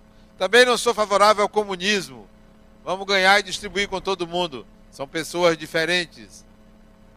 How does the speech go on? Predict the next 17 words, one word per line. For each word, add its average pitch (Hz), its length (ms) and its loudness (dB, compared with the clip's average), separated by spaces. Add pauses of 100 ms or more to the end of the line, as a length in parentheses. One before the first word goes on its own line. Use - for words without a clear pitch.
(800)
São 147 180 -14
pessoas 175 440 -6
que 165 140 -12
têm 170 380 -4 (260)
ambições 165 540 -4
diferentes, 160 680 -6
condições 175 520 -6
diferentes. 160 800 -6 (1500)
Sou - 160 -16
favorável 165 500 2
à 156 60 0
meritocracia 165 1400 -4 (1600)
ético-intelectual. 165 1700 0 (120)
Isso - 140 -20
é 135 40 -20
por 202 200 -12
mérito, 180 640 4